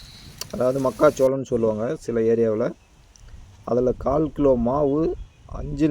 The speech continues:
லிட்டர் கறக்கிற மாட்டுக்கு கொடுக்கணும். அதாவது சராசரி அஞ்சு லிட்டர் கறக்கிற மாட்டுக்கு கால் கிலோ மாவு கொடுக்கணும். அது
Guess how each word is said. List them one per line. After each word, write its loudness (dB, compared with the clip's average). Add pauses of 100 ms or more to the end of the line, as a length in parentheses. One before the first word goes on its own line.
லிட்டர் -4 (1040)
கறக்கிற 2 (100)
மாட்டுக்கு -4 (120)
கொடுக்கணும். 0 (2250)
அதாவது -6 (220)
சராசரி 0 (100)
அஞ்சு -2
லிட்டர் -2 (100)
கறக்கிற -2 (140)
மாட்டுக்கு -4 (160)
கால் -4
கிலோ 2 (120)
மாவு 0
கொடுக்கணும். -8 (2000)
அது 2